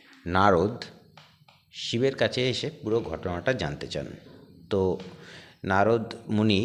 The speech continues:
সব কিছু জানবার পরে ভগবান শিবকে পরামর্শ দেন যে তিনি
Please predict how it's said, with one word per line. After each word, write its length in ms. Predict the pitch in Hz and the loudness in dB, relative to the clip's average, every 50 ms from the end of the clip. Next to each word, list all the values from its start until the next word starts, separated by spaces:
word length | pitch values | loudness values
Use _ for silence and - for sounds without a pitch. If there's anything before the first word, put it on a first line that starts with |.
| - - - - - | -2 -6 -14 -14 -10
সব 220 | - - 110 - - - | 0 0 0 0 0 -6
কিছু 240 | - 113 - 131 120 | -6 -4 -4 -4 -2
জানবার 460 | 95 90 82 82 85 87 101 113 113 | 0 0 0 0 0 2 2 0 0
পরে 320 | - 90 90 82 82 110 - - - - - - - _ _ _ _ | 0 -2 0 0 0 0 -2 -6 -16 -20 -20 -20 -20 _ _ _ _
ভগবান 380 | 80 87 95 104 113 123 131 131 | -2 -2 -2 0 0 0 0 0
শিবকে 440 | - - - 113 110 - - 135 127 | -2 -4 -4 -4 -6 -2 -2 -2 -2
পরামর্শ 540 | - - 90 92 92 98 104 98 - - | 0 0 0 0 0 -2 -4 -4 -4 -6
দেন 220 | 127 - - 82 101 131 135 - - - _ _ _ _ - - _ _ | -4 -4 -2 -4 -4 -6 -10 -14 -20 -20 _ _ _ _ -20 -20 _ _
যে 240 | - 87 92 98 98 95 95 - - - | -12 -2 0 2 2 2 -2 -6 -8 -2
তিনি 280 | 110 113 131 139 107 | 0 2 4 4 4